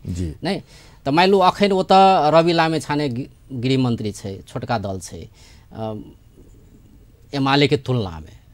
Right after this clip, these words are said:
Speaker 2: लेकिन की छै कि आब छोटका दल जखन बड़का जोड़े मिलकर गठबंधन बनाबै छै, तो आब ओकरा अनुसार चलऽ पड़तै ने, से तो
Speaker 1: नहीं।
Speaker 2: समस्या भए छै।
Speaker 1: नहीं, नहीं।
Speaker 2: तो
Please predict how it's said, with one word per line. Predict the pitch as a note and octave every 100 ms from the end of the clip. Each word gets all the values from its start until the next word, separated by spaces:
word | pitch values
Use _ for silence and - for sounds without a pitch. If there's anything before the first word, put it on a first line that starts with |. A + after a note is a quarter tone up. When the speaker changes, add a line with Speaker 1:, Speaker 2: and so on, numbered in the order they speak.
| -
Speaker 2:
लेकिन | B2+ G#3+ G3+ - C#3+
की | A3+ G#3
छै | - B2+
कि | D#3+ F3+
आब | E3+ D#3+
छोटका | - D3 G3
दल | F#3 F#3
जखन | F3 F3+
बड़का | D3 D3+ F3
जोड़े | D#3+ E3
मिलकर | D3+ D3+ D3+
गठबंधन | C#3 B2+ C3 D#3+ E3
बनाबै | D#3 D#3+ C3+
छै, | G2 C#3 - - - -
तो | D#3
आब | G3 G3
ओकरा | F#3+ A3+
अनुसार | A3 G3+ F3+
चलऽ | - E3 C3+
पड़तै | G2+ F#2+
ने, | C#4 - - - -
से | -
तो | A#2+
Speaker 1:
नहीं। | A2+
Speaker 2:
समस्या | E3 G#3
भए | F#3 B3
छै। | D#3+ E3+ -
Speaker 1:
नहीं, | A2+ A2
नहीं। | F2+
Speaker 2:
तो | G#3+ -